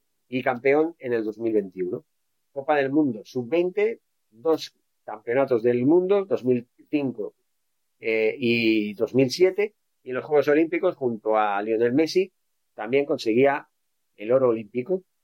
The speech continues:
el oro olímpico en los Juegos Olímpicos. Y esto es más o menos lo que podríamos decir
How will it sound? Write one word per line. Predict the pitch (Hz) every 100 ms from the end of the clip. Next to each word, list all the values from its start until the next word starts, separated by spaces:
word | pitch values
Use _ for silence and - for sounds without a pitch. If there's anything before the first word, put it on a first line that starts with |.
| _
el | - 92
oro | 107
olímpico | 107 117 135 156
en | 139
los | 110
Juegos | 113 101 92
Olímpicos. | 85 - 101 160 165 - _ _ _ _ _ - 90 87 85 _ _ _ _ _ - 117 110 _ _ _ _ _ _ _
Y | 135
esto | 147 170
es |
más | 160 160
o | 151
menos | 156 170 - 135
lo | 135 143
que | 143
podríamos | 127 127 131 120
decir | 113 127 143